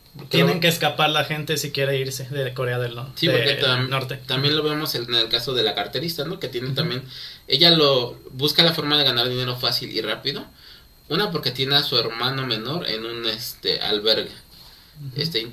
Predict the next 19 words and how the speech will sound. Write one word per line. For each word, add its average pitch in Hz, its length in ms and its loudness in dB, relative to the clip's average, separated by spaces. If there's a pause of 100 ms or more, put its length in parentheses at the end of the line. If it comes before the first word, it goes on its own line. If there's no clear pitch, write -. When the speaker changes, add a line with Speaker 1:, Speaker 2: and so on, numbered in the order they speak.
(100)
Speaker 1:
está, 113 440 2
este, 101 480 -2
como 104 340 -6
huérfano. 110 540 -2 (640)
Y 135 100 2
s-, 139 180 -2
Speaker 2:
Ujú. 147 160 -6
Speaker 1:
y 131 220 0
sabemos 135 480 2
que 123 140 0
su 120 140 2
madre 139 500 2
está 117 480 2
en 101 240 -4 (180)
Corea 117 300 2
del 151 160 2
Norte 139 260 0
precisamente, 131 760 -2
Speaker 2:
Ujú. 127 100 0